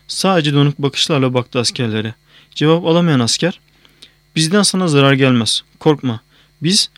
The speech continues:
Nevfel'in askerleriyiz." dedi. Mecnun aynı soğuklukla baktı ses çıkarmadan. Askerler kendi aralarında bir şeyler konuşup tuhaf tuhaf baktılar Mecnun'a ve gittiler. Mecnun koruluğun işlerine doğru ilerlediğinde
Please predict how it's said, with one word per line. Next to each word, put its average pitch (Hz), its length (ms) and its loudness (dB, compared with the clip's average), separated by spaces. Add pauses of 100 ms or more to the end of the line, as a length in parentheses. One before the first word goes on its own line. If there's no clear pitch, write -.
(120)
Nevfel'in 147 500 2
askerleriyiz." 117 720 0
dedi. 117 240 -4 (540)
Mecnun 156 500 0
aynı 175 240 0
soğuklukla 143 540 -4
baktı 120 260 -4
ses 117 200 -6
çıkarmadan. 110 540 -4 (460)
Askerler 160 480 2
kendi 165 320 -2
aralarında 139 420 0
bir 143 60 -4
şeyler 147 360 0
konuşup 135 460 -6
tuhaf 147 320 -6
tuhaf 135 240 -6
baktılar 123 380 -2
Mecnun'a 113 440 -2 (220)
ve 139 80 0
gittiler. 120 560 -6 (1080)
Mecnun 156 320 4
koruluğun 147 600 0 (160)
işlerine 147 560 0 (180)
doğru 131 220 0
ilerlediğinde 127 720 2